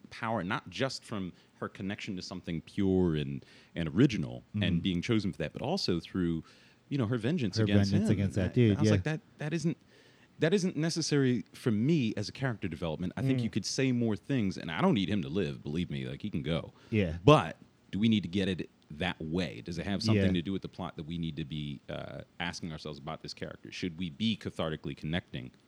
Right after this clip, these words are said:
Speaker 1: to her choices?
Speaker 3: Okay, I think it is necessary.
Speaker 1: Not to get too deep.
Speaker 3: I
Speaker 2: Yeah.
Speaker 3: do think it is necessary because I don't think it's meant. So this coincides with my theory about Hereditary. So
Speaker 1: Oh.
Speaker 3: I'm not gonna spoil Midsummer for anyone,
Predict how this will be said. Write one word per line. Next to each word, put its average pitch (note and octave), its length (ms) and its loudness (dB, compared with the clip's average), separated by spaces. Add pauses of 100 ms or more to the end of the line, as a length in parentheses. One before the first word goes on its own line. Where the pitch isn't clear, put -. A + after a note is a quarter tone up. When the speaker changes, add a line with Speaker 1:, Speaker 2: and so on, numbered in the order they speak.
Speaker 1:
to - 120 -8
her E2 120 -10
choices? - 580 -12 (380)
Speaker 3:
Okay, B2+ 380 4 (180)
I C#3 300 6
think C3 540 2 (460)
it C3 140 0
is C3+ 180 6
necessary. E3+ 600 0
Speaker 1:
Not - 160 0
to C3 60 -12
get - 120 -8
too E2 100 -4
deep. - 180 -12 (360)
Speaker 3:
I C#3 80 6
Speaker 2:
Yeah. A#3 80 6
Speaker 3:
do D3+ 160 8
think C#3 200 2
it B2+ 60 4
is B2 140 0
necessary D#3+ 460 -4
because C3+ 280 0
I A#2+ 100 4
don't B2 300 0
think A#2+ 160 -6
it's A#2 220 -6
meant. A2 260 -2 (640)
So - 180 2
this D3 260 6 (200)
coincides C3 520 0
with - 120 -16
my G#2+ 100 -2
theory A2+ 240 -4
about G2+ 220 -6
Hereditary. - 580 -12
So G#2+ 400 2 (140)
Speaker 1:
Oh. F#2+ 180 0 (160)
Speaker 3:
I'm B2 160 0
not B2 180 2
gonna D#3+ 140 4
spoil C#3 520 4
Midsummer C#3 420 2
for A2+ 160 -4
anyone, G2+ 340 -6